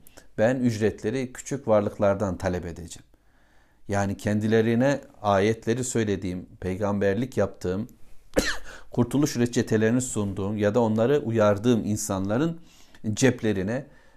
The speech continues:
insanların alkışlarına, insanların getireceği hediyelere, insanların yapacağı bir takım yatırımlara göz dikeceğim ve dünyalıkla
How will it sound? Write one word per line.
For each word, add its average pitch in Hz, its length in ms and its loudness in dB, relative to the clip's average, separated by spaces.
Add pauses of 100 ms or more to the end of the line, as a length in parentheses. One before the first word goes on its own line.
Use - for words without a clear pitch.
insanların 110 600 2
alkışlarına, 95 840 -2
insanların 107 840 -2
getireceği 95 540 -4
hediyelere, 98 600 -2
insanların 104 720 -2 (280)
yapacağı 113 480 4
bir 127 120 -2
takım 104 280 -2
yatırımlara 107 680 0
göz 123 320 4
dikeceğim 127 460 -4
ve 117 160 -2
dünyalıkla 123 800 4